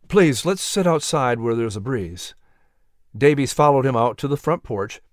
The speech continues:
where they took their seats. "I'm happy for your new family, Patrick,"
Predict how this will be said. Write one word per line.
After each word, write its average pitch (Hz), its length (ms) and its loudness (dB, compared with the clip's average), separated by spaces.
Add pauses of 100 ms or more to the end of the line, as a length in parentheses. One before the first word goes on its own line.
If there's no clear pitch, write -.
(160)
where 120 140 -2
they 127 100 -2
took 98 200 -10
their 117 120 -8
seats. - 440 -10 (1200)
"I'm 180 220 2
happy 107 340 0
for 90 160 -4
your 90 120 -4
new 98 260 -4
family, 113 460 -2
Patrick," 123 520 -4